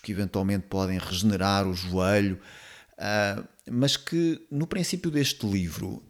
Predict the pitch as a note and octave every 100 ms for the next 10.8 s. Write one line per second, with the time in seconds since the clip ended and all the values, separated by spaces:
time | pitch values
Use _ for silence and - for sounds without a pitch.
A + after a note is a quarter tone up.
0 | - G2+ G#2 G2+ G2 G2+ G2 - - -
1 | - - - - - _ - - - -
2 | C#3 B2+ D3+ D3+ C3 - C3+ B2+ B2 -
3 | A#2 A#2 G#2 - A#2+ - G#2+ - F#2 F#2
4 | F#2+ F#2 A2 G2 F#2+ - A2+ B2 A#2 G2
5 | - F2+ F#2 F#2 - G#2+ E2+ E2+ G#2 -
6 | A#2+ A2 G#2 G#2 - - - - - -
7 | - A2 - C#3 C3 C3+ C#3 A#2+ A#2 G#2+
8 | A2 A2 - A2 G#2+ A2+ A2 A2+ B2+ G#2
9 | G#2+ - _ _ - - B2 A#2+ A#2 A#2+
10 | A2+ A2+ - A#2 G#2+ G2 G2 F2+